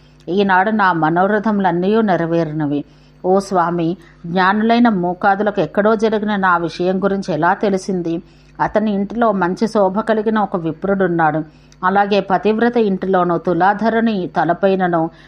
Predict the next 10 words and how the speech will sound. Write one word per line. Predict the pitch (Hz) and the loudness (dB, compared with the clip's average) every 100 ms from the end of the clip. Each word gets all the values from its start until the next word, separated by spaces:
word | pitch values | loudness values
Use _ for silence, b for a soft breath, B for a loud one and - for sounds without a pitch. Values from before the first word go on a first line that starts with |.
| B 185 | B -2
మిత్రాద్రోహకుని | 190 196 214 214 226 226 220 240 240 208 | -2 0 0 2 2 2 0 0 0 0
ఇంటిలో | 175 180 196 196 | 0 -2 0 2
ఉన్న | 180 175 175 165 | 2 0 0 0
దేవమందిరంలోనూ | 170 170 190 196 196 196 190 196 196 240 | 0 0 0 0 0 0 0 2 2 2
దర్శించాను. | 202 160 - 165 165 180 165 165 B B B B | 2 0 -2 -6 0 0 0 -2 B B B B
నా | 190 190 185 | 0 2 2
యందు | 180 196 233 | 0 2 2
దయతో | 190 175 185 214 | 2 0 2 0
దీన్ని | 190 190 185 | 2 2 2
వివరించవలను. | 170 160 170 196 220 180 160 147 | -2 -2 -2 -2 -2 0 0 0